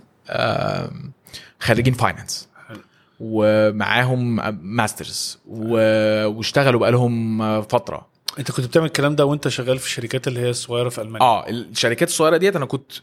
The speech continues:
Speaker 1: يعني، الاتنين كانوا ماشيين in plan.
Speaker 2: حلو.
Speaker 1: بالعكس، ده يمكن شغلي في الشركات الصغيرة هو كان جزء من خطتي إن أنا إزاي، آه، أشتغل في venture capital.
Speaker 2: حلو.
Speaker 1: لأن أنا لما بصيت على عالم الفينشر capital ولقيت إن معظم الناس اللي بتشتغل فيه صغيرين،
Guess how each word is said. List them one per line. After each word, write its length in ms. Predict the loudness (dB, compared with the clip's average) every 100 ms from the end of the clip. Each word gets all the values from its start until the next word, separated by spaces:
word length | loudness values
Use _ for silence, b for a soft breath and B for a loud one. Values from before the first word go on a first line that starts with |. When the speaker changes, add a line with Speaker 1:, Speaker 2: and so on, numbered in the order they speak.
| _
Speaker 1:
يعني، 180 | -6 -4
الاتنين 280 | -2 -2 -2
كانوا 160 | 0 0
ماشيين 440 | -2 -4 -8 -6
in 60 | -4
plan. 40 |
Speaker 2:
حلو. 180 | -4 -6 B B 2
Speaker 1:
بالعكس، 260 | 2 2
ده 120 | 2
يمكن 320 | 2 2 0 0
شغلي 340 | 2 4 2
في 60 | 2
الشركات 380 | 0 0 -4
الصغيرة 480 | -4 -4 0 2 4
هو 260 | 4 4 4
كان 480 | 2 2 2 -2 2
جزء 260 | 2 0
من 120 | -6
خطتي 520 | -8 -6 -6 -4 -4 -2
إن 120 | -2
أنا 100 | -2
إزاي، 520 | 0 2 2 0 -4 -10
آه، 580 | -8 -6 -6 -8 -8 -8
أشتغل 320 | -2 0 0
في 120 | -2
venture 240 | -4 -4
capital. 360 | -6 -10 -12 -20 B B
Speaker 2:
حلو. 80 | -14 B -2
Speaker 1:
لأن 220 | 0 2
أنا 120 | 4
لما 220 | 4 4 4
بصيت 360 | 4 2 2
على 240 | 2 4 4
عالم 320 | 4 2 2
الفينشر 320 | 2 0 0
capital 360 | 0 0 0 2
ولقيت 280 | 2 0
إن 260 | 0 -2 -4
معظم 340 | 2 2 4 2
الناس 200 | 0 -2
اللي 100 | -2
بتشتغل 280 | 2 2 2
فيه 120 | -2
صغيرين، 600 | 0 2 4 2 0